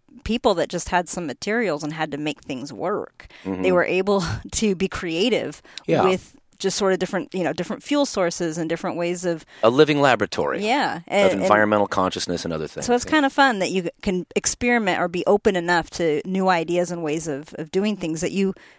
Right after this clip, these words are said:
Speaker 1: you can learn things that maybe would never have come, uh, to be.
Speaker 2: And I think there is a spirituality to the type of lifestyle you have, to the money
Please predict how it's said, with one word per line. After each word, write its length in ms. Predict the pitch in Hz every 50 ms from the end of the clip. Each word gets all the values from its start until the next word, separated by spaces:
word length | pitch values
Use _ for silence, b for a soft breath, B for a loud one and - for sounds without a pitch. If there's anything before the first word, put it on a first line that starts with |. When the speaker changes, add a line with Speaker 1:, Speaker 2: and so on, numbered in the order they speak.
| b b b _ _ _ _ _ -
Speaker 1:
you 160 | 214 196 196 185
can 260 | - - 202 180 175
learn 260 | 170 196 220 247 277
things 360 | - - 170 170 175 175 180
that 180 | 180 175 - -
maybe 760 | 175 165 156 185 175 175 175 175 175 175 - - 180 175 - - _ _ _ -
would 160 | 190 185 190 185
never 240 | 175 170 170 170
have 120 | 156 147 -
come, 240 | - 180 175 160 - -
uh, 60 | - - - _ - - -
to 100 | - 190
be. 300 | 160 196 170 - - - _ _ _ -
Speaker 2:
And 100 | 123 135
I 40 | 151
think 200 | - - 311 311
there 80 | 330 -
is 220 | - 165 156 147
a 80 | 170 170
spirituality 800 | - - - 107 104 107 - - 113 90 78 80 82 82 85
to 100 | - -
the 80 | 85 85
type 240 | - - 87 85 -
of 180 | 110 104 92
lifestyle 460 | 92 85 80 82 80 - - 85 80 80
you 160 | 78 78 78
have, 340 | 80 82 78 78 78 78 76
to 100 | - 78
the 80 | 78 78
money 560 | 78 80 80 82 85 82 80 80 85 82 -